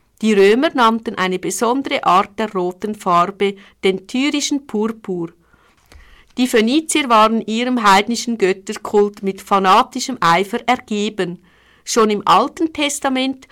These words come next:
hören wir von der Verehrung des blutgierigen Gottes Moloch, dem man Kinder als Opfer darbrachte.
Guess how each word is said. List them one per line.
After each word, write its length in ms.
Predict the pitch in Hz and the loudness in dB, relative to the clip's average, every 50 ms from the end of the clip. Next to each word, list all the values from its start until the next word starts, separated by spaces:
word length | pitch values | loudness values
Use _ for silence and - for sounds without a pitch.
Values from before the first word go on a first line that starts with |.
| - _ _ _ | -20 _ _ _
hören 400 | 226 226 226 233 226 240 247 220 | 2 4 4 4 2 0 -2 -4
wir 160 | 220 220 226 | -4 -4 -6
von 260 | 226 - 214 202 208 202 | -4 -2 -2 -2 -2 -4
der 100 | 196 196 | -6 -6
Verehrung 640 | - 214 - - - 202 202 208 220 233 240 247 | -6 -6 -6 -6 -6 -6 -4 -2 -2 -2 -4 -4
des 200 | - 220 202 - | -4 -4 -6 -6
blutgierigen 880 | - - 202 220 233 247 240 - - 233 240 240 247 233 240 240 240 233 | -8 -8 -6 -6 -6 -6 -8 -10 -6 -6 -4 -4 -4 -6 -6 -8 -8 -4
Gottes 520 | - 185 196 190 190 - 240 240 - - | -2 -2 -2 -2 -4 -6 -8 -8 -6 -4
Moloch, 600 | 214 220 233 247 247 208 175 180 - - - - _ _ _ _ - _ _ _ - | 0 2 2 4 2 2 0 -2 -6 -12 -16 -18 _ _ _ _ -20 _ _ _ 0
dem 160 | 208 214 214 | 0 2 2
man 220 | 202 190 185 190 | 2 0 -2 -4
Kinder 400 | - - 233 220 233 247 254 - - - | -6 -4 -2 -2 -2 -2 -4 -6 -4 0
als 320 | 185 185 185 185 - - | 0 0 0 -2 -6 -6
Opfer 340 | - 170 170 - _ - 247 | -8 -8 -8 -8 _ -8 -8
darbrachte. 960 | 233 233 226 214 220 226 247 - 233 220 214 220 - - - - 180 180 185 | -4 0 2 4 4 2 0 0 2 2 2 2 0 -6 -8 -6 -6 -6 -6